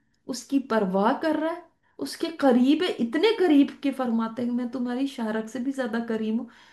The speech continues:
तो मुझे पुकारो, मैं तुम्हारी पुकार का जवाब देता हूं।" कैसा वो काबिले तारीफ रब है जो अपने इस बंदे को याद रखता है, इतनी पूरी कायनात के अंदर, इतनी सारी अपनी मखलूक के अंदर उसको याद रखता है और उसको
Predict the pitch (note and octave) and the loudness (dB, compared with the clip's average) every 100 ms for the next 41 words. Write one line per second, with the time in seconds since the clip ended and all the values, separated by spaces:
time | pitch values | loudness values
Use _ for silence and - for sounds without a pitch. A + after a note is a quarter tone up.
0 | _ E4+ D#4+ F4+ G4 - C4+ B3+ B3+ D#4+ | _ -4 -2 2 2 0 2 8 8 8
1 | G4+ F#4 E4 D#4 C#4 B3 B3 B3 A3 G#3+ | 8 6 4 4 2 2 -2 -4 -4 -4
2 | G#3+ G#3+ A3 G#3+ A3+ A3+ A#3 - - - | -2 -2 -2 -4 -6 -6 -10 -10 -18 -20
3 | _ _ _ _ _ _ _ _ _ _ | _ _ _ _ _ _ _ _ _ _
4 | _ _ _ _ C4 A#3 - A3+ A3 A3+ | _ _ _ _ -2 -2 -2 -6 -6 -8
5 | A3+ A3 G3+ A3+ A#3 A#2+ A#2+ - A#2 - | -6 -6 -2 -2 -4 -4 -4 -4 -6 -6
6 | A#2+ A#2 B2 A#2+ _ _ _ _ - C4 | -8 -8 -10 -14 _ _ _ _ -6 -4
7 | B3 A#3 B3 - C#4 - G#3 G3+ G#3+ C4 | 0 -2 -2 -4 -4 -2 0 0 2 0
8 | C#4 D4 C4 G#3+ G3+ A3+ - - A#3 - | 2 2 2 0 -4 -8 -10 -10 -10 -12
9 | _ - C#4 C#4+ D#4 E4+ C#4+ C#4 C#4+ C#4 | _ -4 0 2 4 2 4 6 8 6
10 | A#3 G3+ G3+ G3 G3 B3+ - - B3+ G#3 | 4 4 6 4 6 4 4 -2 -4 -2
11 | G#3+ A3+ A3+ A#3+ E4 D#4 B3+ B3 B3 A3+ | -2 -2 -2 0 0 0 0 0 -2 0
12 | B3 A3+ A3 A3+ D#4 F4+ - C4+ A3 A3 | 0 0 2 4 4 4 2 2 2 -2
13 | A3 - _ _ G#4 G4+ G#4 F4 C4 A3+ | -4 -14 _ _ 4 6 6 8 6 4
14 | A3 A3+ - A#3 A#3 A3+ - B3 | 2 -2 -2 -2 0 -2 -2 -4